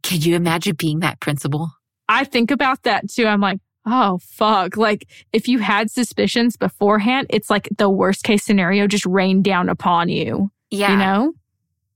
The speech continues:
Speaker 2: The worst. So
Speaker 1: Oh my God.
Speaker 2: whatever you wanna call it, C P S, D F S, whatever, stepped in to take her statements and do an investigation because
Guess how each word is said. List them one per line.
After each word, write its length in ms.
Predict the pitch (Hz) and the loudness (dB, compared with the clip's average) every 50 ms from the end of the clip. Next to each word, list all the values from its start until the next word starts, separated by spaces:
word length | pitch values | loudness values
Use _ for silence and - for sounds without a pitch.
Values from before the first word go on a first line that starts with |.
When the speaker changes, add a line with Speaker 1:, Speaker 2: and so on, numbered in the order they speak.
| _ _ _ _ _ - | _ _ _ _ _ 0
Speaker 2:
The 80 | 202 | 0
worst. 420 | 185 170 127 113 185 - - - - | 2 2 0 -2 -4 -6 -8 -4 -2
So 180 | 220 190 196 202 | 0 2 2 2
Speaker 1:
Oh 300 | 208 208 202 196 180 160 | 2 2 0 0 -2 -2
my 280 | 160 160 151 143 151 | -4 -4 -4 -6 -6
God. 640 | 139 - - 156 156 147 147 147 143 143 139 156 - _ _ _ _ _ _ _ _ | -8 -8 -6 -4 -2 -2 -2 -2 -4 -6 -8 -12 -18 _ _ _ _ _ _ _ _
Speaker 2:
whatever 360 | - 202 220 233 254 285 294 302 | -4 -2 0 2 2 2 2 2
you 120 | 294 302 | 0 0
wanna 140 | 294 254 240 | 0 -2 -4
call 300 | - - 233 226 233 233 | -2 0 0 2 2 2
it, 180 | 226 214 - - - | 0 -2 -4 -8 -14
C 220 | - - - 254 220 | -10 -4 -4 -2 0
P 180 | 262 254 254 | 0 0 2
S, 320 | 240 233 226 - - - - _ | 2 0 -2 -4 -6 -12 -12 _
D 140 | - 202 214 | -2 0 2
F 160 | 220 208 - | 2 2 0
S, 480 | 220 214 214 208 - - - - - - _ _ _ _ | 0 0 0 -2 -4 -8 -12 -16 -16 -18 _ _ _ _
whatever, 440 | - 202 190 185 185 180 196 190 - 202 | 0 2 2 2 2 2 0 0 -2 -4
stepped 360 | - - 226 214 - - 208 | -4 -2 -2 -2 0 0 2
in 180 | 196 202 208 | 2 4 2
to 120 | 202 - - | 0 -2 -4
take 180 | - - 190 - | -4 -4 -4 -2
her 120 | - 190 180 | -4 -6 -6
statements 600 | - - 190 - - - 214 220 220 208 - - - | -4 -2 -2 -2 0 0 0 0 0 0 -4 -4 0
and 140 | 202 190 185 | 0 2 2
do 100 | 190 185 | 2 2
an 80 | 180 | 2
investigation 800 | 180 170 180 165 180 - - - - - - - - 233 254 330 427 480 - _ _ _ _ _ _ - | 2 2 0 -2 -2 -4 -6 -4 -4 -4 -2 -2 -2 0 0 0 -2 -4 -8 _ _ _ _ _ _ -4
because 560 | 208 202 - 233 220 202 196 - - - | -4 -2 0 0 0 0 0 -2 -6 -12